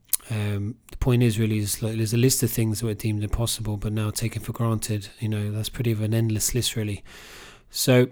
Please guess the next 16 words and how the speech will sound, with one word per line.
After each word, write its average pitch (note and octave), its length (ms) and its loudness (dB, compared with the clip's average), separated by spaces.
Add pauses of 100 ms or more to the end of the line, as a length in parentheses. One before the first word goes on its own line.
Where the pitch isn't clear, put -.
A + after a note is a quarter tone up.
(400)
sometimes C3+ 420 4
the B2 80 4
personal C#3 540 6
impossibilities A2+ 880 0
limit A2+ 360 0
our G#2+ 120 0
horizons A2 640 0
in G#2+ 100 -4
terms G#2+ 340 -2
of G#2 100 -4
our G#2 100 -2
personal A2 400 -2
growth G#2 460 -4
as G#2 180 -4
well A2+ 180 2
and, A2 200 -2